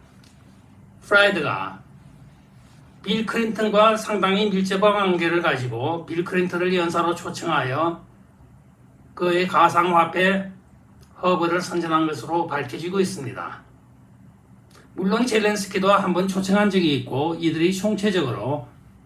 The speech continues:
젤렌스키 그리고 미국 민주당 전직 대통령들이 다 연관되어 있는 것으로 밝혀지고 있으며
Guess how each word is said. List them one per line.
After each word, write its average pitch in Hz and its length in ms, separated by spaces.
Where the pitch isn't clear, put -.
젤렌스키 180 840
그리고 147 600
미국 156 320
민주당 175 640
전직 175 380
대통령들이 170 800
다 151 240
연관되어 170 420
있는 170 200
것으로 175 320
밝혀지고 160 480
있으며 117 500